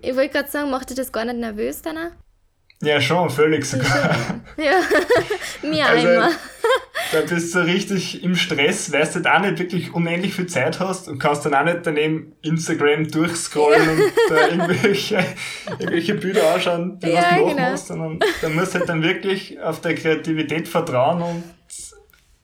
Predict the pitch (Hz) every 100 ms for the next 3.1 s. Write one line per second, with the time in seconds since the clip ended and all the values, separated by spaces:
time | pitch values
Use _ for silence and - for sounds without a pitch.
0 | _ 151 170 165 120 113 127 131 127 127
1 | - _ _ _ - 151 156 151 123 107
2 | - _ _ _ _ _ - 277 254 -
3 | 233